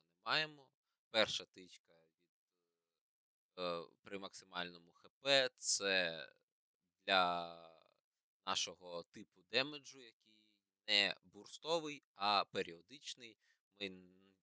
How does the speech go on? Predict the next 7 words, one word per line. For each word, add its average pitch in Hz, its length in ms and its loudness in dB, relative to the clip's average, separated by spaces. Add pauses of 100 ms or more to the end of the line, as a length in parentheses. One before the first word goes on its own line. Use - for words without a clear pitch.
(600)
не 113 100 0
відчуваємо 92 760 0
цього 82 540 -20 (280)
приросту 90 460 -8
в 87 60 -20
десять 92 400 -8
відсотків. 107 760 -12